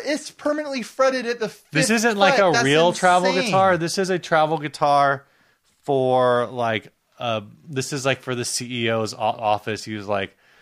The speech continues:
Speaker 2: you know.
Speaker 1: If it's in your office, it doesn't need to be a travel guitar.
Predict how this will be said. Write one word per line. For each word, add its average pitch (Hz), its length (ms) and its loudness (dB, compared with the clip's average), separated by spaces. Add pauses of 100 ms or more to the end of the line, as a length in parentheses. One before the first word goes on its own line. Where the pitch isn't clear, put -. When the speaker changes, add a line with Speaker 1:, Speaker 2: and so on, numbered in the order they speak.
(360)
Speaker 2:
you 120 160 -8
know. 107 120 -6
Speaker 1:
If 294 100 -4
it's 349 180 -6
in 339 80 -6
your 330 140 0
office, 330 420 -2
it 294 80 -8
doesn't 294 240 -4
need 285 100 -6
to 285 80 -4
be 294 140 -2
a 302 40 -4
travel 233 420 -2
guitar. 101 560 -2